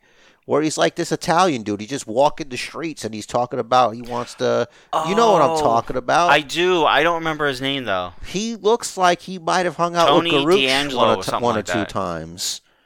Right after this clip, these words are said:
Speaker 1: you know?
Speaker 2: Yeah. It's, I mean, that, eh, that's a really old trope, you know, like, Italians, you know, having connections in the mafia,
Speaker 1: Waste
Speaker 2: 'cause that's what that was
Speaker 1: management,
Speaker 2: alluding
Speaker 1: yeah.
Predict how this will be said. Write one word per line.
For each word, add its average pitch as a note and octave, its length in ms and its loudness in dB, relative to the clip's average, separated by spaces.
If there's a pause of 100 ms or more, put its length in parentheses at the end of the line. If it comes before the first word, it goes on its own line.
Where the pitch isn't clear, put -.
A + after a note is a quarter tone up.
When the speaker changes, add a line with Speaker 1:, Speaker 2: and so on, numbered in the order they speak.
(340)
Speaker 1:
you A#2 100 -10
know? B2+ 380 -2 (520)
Speaker 2:
Yeah. G2+ 340 -2 (680)
It's, G#2+ 460 -8
I A#2 100 -2
mean, A2+ 380 -8 (1600)
that, - 320 -2 (160)
eh, F2 540 -12
that's F3 240 0
a G3+ 60 -2
really D#3+ 300 0
old A#2+ 340 0
trope, G#2 520 -4
you F#2 120 -8
know, F#2+ 320 -6
like, F2 320 -2
Italians, F#2+ 800 -4
you F#2+ 60 -12
know, E2+ 240 -4
having F2 300 -6
connections F2 480 -12
in E2 60 -18
the E2 60 -16
mafia, E2+ 640 -6
Speaker 1:
Waste B2+ 240 0
Speaker 2:
'cause C#3+ 60 -6
that's B2+ 220 2
what A2 100 -6
that F#2 100 -2
was - 0 -
Speaker 1:
management, A2 220 0
Speaker 2:
alluding F#2+ 120 -6
Speaker 1:
yeah. G2+ 160 0